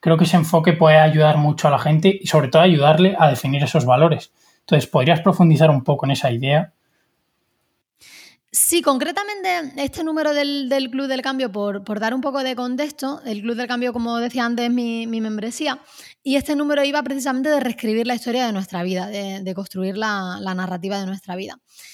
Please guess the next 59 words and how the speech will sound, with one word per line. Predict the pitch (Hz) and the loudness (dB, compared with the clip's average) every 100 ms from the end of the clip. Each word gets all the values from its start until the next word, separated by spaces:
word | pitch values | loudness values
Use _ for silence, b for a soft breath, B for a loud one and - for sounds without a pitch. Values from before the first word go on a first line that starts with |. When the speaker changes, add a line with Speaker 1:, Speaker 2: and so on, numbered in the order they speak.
| B B _ - | B B _ -4
Speaker 2:
Y, | 302 294 285 | 0 0 0
em, | 269 247 247 247 247 240 254 | -2 -2 -4 -4 -6 -6 -10
y | - 254 | -6 -4
yo | 311 | -2
ahí | 349 | -4
hablaba | 392 381 370 | -4 -2 -2
de | 294 | -2
los | 220 214 | -2 -6
temas | - 320 285 277 | -6 -4 -4 -4
porque, | 254 202 208 196 190 - | -6 -4 -4 -4 -6 -8
como | 220 208 | -4 -2
ya | 220 | -2
os | 240 | -4
decía, | 269 277 262 | -6 -4 -4
yo | 247 | -2
también | 247 247 254 | -4 -4 -4
soy | 254 | -6
escritora, | 240 - 240 254 277 254 | -8 -8 -6 -4 -4 -4
me | |
interesa | 214 208 208 233 | -4 -6 -6 -6
muchísimo | 226 226 233 233 208 | -6 -6 -4 -4 -4
el | |
tema | 202 196 | -4 -6
del | 196 196 | -6 -6
storytelling, | - 180 185 294 269 262 269 262 | -6 -8 -4 -4 -4 -4 -4 -6
de | 214 208 202 | -6 -6 -6
saber | 202 202 202 | -6 -8 -6
cómo | 202 190 | -8 -8
se | |
construyen | 185 196 - 185 | -8 -8 -6 -6
buenas | 180 180 185 | -6 -8 -10
historias, | - 294 254 247 | -8 -6 -6 -8
cómo | 190 | -8
se | 190 156 | -8 -8
crea | 185 | -8
un | 175 | -6
bestseller, | 170 180 - 269 220 | -6 -6 -4 -4 -6
cómo | 196 185 | -8 -10
tú | 175 | -10
mantienes | 185 190 185 196 | -10 -10 -8 -8
la | |
atención. | 180 185 190 254 247 - b b b b - | -10 -12 -10 -8 -10 -14 b b b b -2
Y | 277 | -2
un | |
concepto | 294 311 311 311 | 0 -2 -4 -8
muy | 294 | -8
potente | 285 277 277 269 | -6 -6 -4 -4
ahí | 277 | -4
es | 311 | -6
el | 330 | -6
del | 220 185 180 | -4 -4 -6
tema, | - 196 - 233 | -8 -8 -10 -8
¿cuál | 220 | -6
es | 254 | -4
el | 262 196 | -6 -6
tema | - 233 196 | -8 -6 -6
de | 190 | -8
esta | 190 185 | -8 -12
novela? | 175 185 214 - | -10 -10 -12 -18